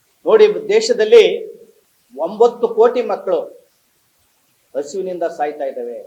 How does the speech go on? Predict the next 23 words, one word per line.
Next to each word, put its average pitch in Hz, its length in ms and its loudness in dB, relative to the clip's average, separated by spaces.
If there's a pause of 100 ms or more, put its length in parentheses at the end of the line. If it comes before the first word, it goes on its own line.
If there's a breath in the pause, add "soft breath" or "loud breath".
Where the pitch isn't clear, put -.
(140)
ಅಧಿಕೃತ 247 400 -14
ವರದಿ 160 320 -10
ಇದು. - 200 -20 (1040)
ಹನ್ನೆರಡು 247 420 2
ಕೋಟಿ 240 280 2
ಮಕ್ಕಳು 240 460 0
ಶಾಲೆಯಿಂದ 214 360 -2
ಹೊರಗಡೆ 190 360 -2
ಉಳಿದಿದ್ದಾವೆ, 156 600 -4 (280)
ಅರವತ್ತ 254 540 2 (500)
ಏಳು 262 300 8
ಲಕ್ಷ 220 380 -2 (520)
ಮಕ್ಕಳು 240 340 0
ಅಪೌಷ್ಟಿಕಾಹಾರದಿಂದ 196 1300 -4 (320)
ನರಳುತ್ತಾ 156 400 -4
ಇದ್ದಾವೆ. 131 560 -4 (320)
ಇದ್ರ 170 160 -16
ಬಗ್ಗೆ 190 560 -12
ಬೆಳಕು 170 260 -12
ಚೆಲ್ಲಿಲ್ಲ, 160 320 -14 (100)
ರೈತರ 220 300 -4 (120)
ಪರ್ವ 196 300 -8
ಬರಲಿಲ್ಲ. 170 520 -10